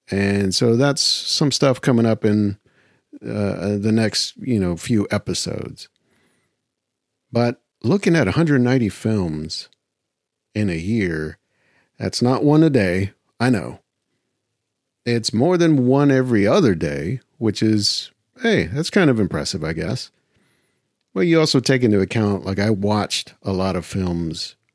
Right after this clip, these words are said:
over again. You know, I, I rewatched some older films. I rewatched some of the same films. Um, a few that I can think of. Uh, let's see, what did I watch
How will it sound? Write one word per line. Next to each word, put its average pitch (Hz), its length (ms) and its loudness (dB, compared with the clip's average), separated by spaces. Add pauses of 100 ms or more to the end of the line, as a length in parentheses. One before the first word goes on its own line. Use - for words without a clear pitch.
(300)
over 123 400 2
again. - 380 -8 (120)
You 95 100 -4
know, 82 100 -4
I, 98 260 -2
I 101 180 0
rewatched 98 800 0
some 90 300 -2
older 113 340 2
films. 127 640 0
I 123 300 -6
rewatched 101 800 -4 (480)
some 107 240 -2
of 95 100 -2
the 87 80 -6
same 98 360 -2
films. 160 500 0 (1200)
Um, 101 520 -2
a 98 100 -6
few 120 260 0
that 104 120 0
I 104 140 2
can 95 140 -4
think 127 240 0
of. 101 440 -2 (220)
Uh, 98 500 0
let's 95 200 -2
see, 95 180 -4
what 95 140 -2
did 120 100 0
I 113 100 2
watch 95 600 -4